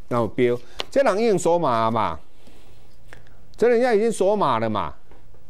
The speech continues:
人家已经锁码了嘛，我已经跟你讲了嘛，对，我不是在跟你讲一支两支的涨停板的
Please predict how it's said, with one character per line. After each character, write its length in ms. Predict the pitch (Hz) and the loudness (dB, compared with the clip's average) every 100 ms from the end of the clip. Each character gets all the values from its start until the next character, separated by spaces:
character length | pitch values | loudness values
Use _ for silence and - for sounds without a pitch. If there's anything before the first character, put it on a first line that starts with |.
| - - - - - - - | -8 -10 -10 -10 -10 -8 0
人 160 | 123 | 2
家 140 | 170 233 | 4 4
已 60 | |
经 160 | 175 220 | 4 2
锁 200 | - 165 | 2 2
码 240 | 156 110 | 2 0
了 100 | 98 | 0
嘛， 220 | 98 80 - - - | -2 -4 -6 -8 -4
我 140 | 131 | 0
已 20 | 170 | 2
经 180 | 214 | 2
跟 100 | 214 | 2
你 80 | 220 | 2
讲 240 | 156 123 95 | 2 0 0
了 80 | |
嘛， 260 | 95 80 - - - - - - - - - - | -2 -4 -6 -8 -10 -10 -10 -10 -10 -10 -10 -4
对， 120 | - 127 101 - - - - - | 2 2 2 -4 -8 -10 -8 -2
我 120 | 247 | 2
不 60 | |
是 80 | 185 | 4
在 100 | 214 | 4
跟 120 | 214 | 4
你 80 | 175 | 0
讲 120 | 180 | 0
一 60 | 175 | -2
支 200 | 151 180 | -2 0
两 200 | 175 135 | 2 2
支 140 | 175 | 2
的 80 | 185 | 0
涨 180 | 139 104 | 0 0
停 160 | 110 113 | 0 2
板 140 | |
的 80 | 90 | 0